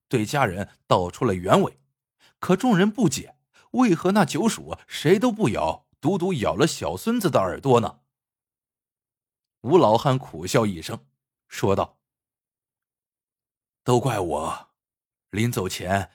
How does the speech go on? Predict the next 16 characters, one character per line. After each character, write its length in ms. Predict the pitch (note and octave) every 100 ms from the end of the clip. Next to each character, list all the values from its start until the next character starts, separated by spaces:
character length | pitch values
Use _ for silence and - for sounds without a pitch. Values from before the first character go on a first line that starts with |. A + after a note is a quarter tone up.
| _
亲 320 | - - D#3+ C3
了 80 |
小 220 | G#2+ F2 F2
孙 220 | D3 D3
子 140 | B2
一 120 | G#2
口， 300 | F#2+ E2 - _ _ - - _
正 240 | D3 G#2+
是 140 | G#2 A2
亲 260 | - D3
在 120 | C3+
了 100 | A2+
耳 260 | - G2 F2+
朵 160 | D#3 D#3+
上 240 | D3 A2
的。” 240 | F2 -